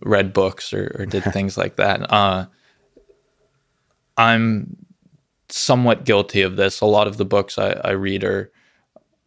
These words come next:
Speaker 1: um, very technical, and then my,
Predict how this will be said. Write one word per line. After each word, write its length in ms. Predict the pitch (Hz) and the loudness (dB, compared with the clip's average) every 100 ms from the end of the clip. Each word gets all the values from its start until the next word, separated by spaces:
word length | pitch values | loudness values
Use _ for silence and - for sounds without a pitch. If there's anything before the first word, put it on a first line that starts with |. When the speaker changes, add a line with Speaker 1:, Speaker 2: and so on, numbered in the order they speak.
| - - | -20 -12
Speaker 1:
um, 540 | - 101 95 90 92 - _ _ _ _ _ _ _ _ _ _ _ _ _ | -2 0 2 -2 -6 -12 _ _ _ _ _ _ _ _ _ _ _ _ _
very 260 | 113 104 | 0 0
technical, 720 | 98 - 110 107 101 98 95 95 | 0 -2 -2 -4 -2 0 0 -2
and 120 | 95 | -4
then 340 | 95 95 95 - - | -6 -6 -10 -16 -4
my, 520 | 101 98 95 95 | 0 2 2 -2